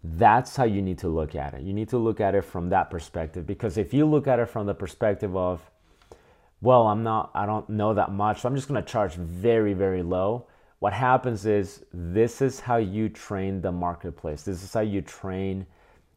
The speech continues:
the prospect clients. This is how you train people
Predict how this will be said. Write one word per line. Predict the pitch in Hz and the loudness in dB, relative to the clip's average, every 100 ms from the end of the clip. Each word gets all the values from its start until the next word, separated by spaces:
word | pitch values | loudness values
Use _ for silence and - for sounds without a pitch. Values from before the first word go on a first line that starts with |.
| _ - | _ -8
the | 87 101 90 | -2 0 -2
prospect | - - 101 90 - 85 | -4 0 0 0 -4 -8
clients. | - 95 87 85 85 78 | -8 -6 -6 -6 -8 -6
This | 107 | -6
is | 110 104 | -4 0
how | 120 | 2
you | 113 | 2
train | 98 - 101 87 | -4 -6 -4 -6
people | - 120 127 101 90 90 87 | -4 -4 -2 0 0 0 -4